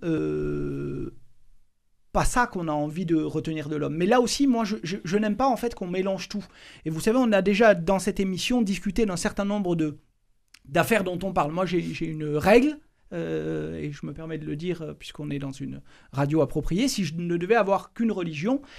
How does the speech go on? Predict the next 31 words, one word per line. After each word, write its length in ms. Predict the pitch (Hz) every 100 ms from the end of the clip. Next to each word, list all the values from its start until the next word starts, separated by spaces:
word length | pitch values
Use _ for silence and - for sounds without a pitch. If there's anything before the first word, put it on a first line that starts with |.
| - - -
euh, 120 | 180 143
c'est 160 | 190
celle 240 | 175 269 202
de 80 |
ne 100 | 190
commenter 560 | 175 220 190 180 247 277
que 160 | 254 214
ce 160 | 202
qui 160 | 185 226
est 80 | 208
jugé, 320 | 226 190 175
parce 160 | 143
que 80 | 160
sinon, 500 | 143 165 190 208 170
euh, 200 | 151 147
sinon 440 | 143 156 175 180 151
on, 20 | 151
on, 260 | 156 147 -
on 80 | 160
n'y 80 | 165
arrive 280 | 165 165
pas, 280 | - 165 - 180
hein, 200 | 170 165
euh, 160 | 151
on, 400 | 151 151 160 165
on 40 | 170
n'arrive 240 | 156 170
pas 100 | 208
à 40 | 175
tout 80 | 175
commenter. 400 | 175 165 143